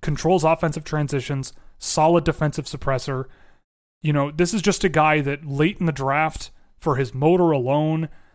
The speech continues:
I, I think does a, does a really, really good job of, of, of getting the job done. A quarter of his shot attempts are dangerous or high danger, but not getting a ton of those chances.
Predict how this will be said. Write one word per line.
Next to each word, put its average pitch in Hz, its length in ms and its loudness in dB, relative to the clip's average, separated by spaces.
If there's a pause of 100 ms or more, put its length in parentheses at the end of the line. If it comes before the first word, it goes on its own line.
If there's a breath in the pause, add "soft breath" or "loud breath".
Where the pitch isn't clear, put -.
(340 soft breath)
I, 160 200 0
I 143 60 0
think 170 240 -4
does 151 200 0
a, 143 80 -2
does 139 380 -2
a 131 80 0
really, 165 320 4
really 156 220 4
good 135 200 0
job 131 320 0
of, 127 220 -8
of, 139 260 -8
of 151 160 -6
getting 135 260 -4
the 131 60 -4
job 127 360 -4
done. 120 280 -8 (340 soft breath)
A - 60 -8
quarter 175 460 4
of 151 80 2
his 151 100 0
shot 143 240 0
attempts 147 320 -6
are 139 80 -4
dangerous 139 720 -4
or 135 140 -2
high 143 200 0
danger, 135 440 0
but 131 340 -4
not 147 280 -4
getting 139 200 -2
a 127 60 -4
ton 135 180 -2
of 131 60 -2
those 127 200 -4
chances. 131 560 -6